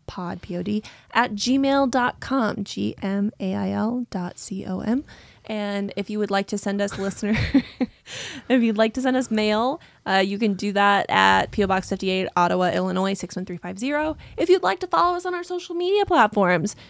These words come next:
it is at Judgies Pod, J U D G I E S P O D, uh, on Instagram, Twitter, Twitch, YouTube, Patreon, TikTok, probably some other stuff. We are on Letterboxd, but that's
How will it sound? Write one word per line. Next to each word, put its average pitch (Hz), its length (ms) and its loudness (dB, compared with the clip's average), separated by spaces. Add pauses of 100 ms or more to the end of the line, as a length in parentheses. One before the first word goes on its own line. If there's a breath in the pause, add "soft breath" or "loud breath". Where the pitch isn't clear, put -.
(320 soft breath)
it 262 180 2
is 240 340 2
at 247 280 4 (180)
Judgies 285 600 2
Pod, 285 300 -2
J 240 100 2
U 214 60 -2
D 233 200 -4
G 226 260 -6
I 214 200 -6
E 208 240 -6
S 202 220 -6
P 196 240 -10
O 202 100 -4
D, 320 320 0 (400 loud breath)
uh, 208 240 -2
on 190 220 -6
Instagram, - 640 -6
Twitter, 339 380 -2 (120)
Twitch, - 360 -4 (140)
YouTube, - 460 -4
Patreon, 285 760 0 (680)
TikTok, 220 720 2 (1500)
probably 254 260 0
some 269 140 -2
other 214 160 0
stuff. 196 280 -2
We 202 140 -4
are 311 240 8
on 330 140 4
Letterboxd, 330 540 4
but 247 140 -2
that's 262 360 2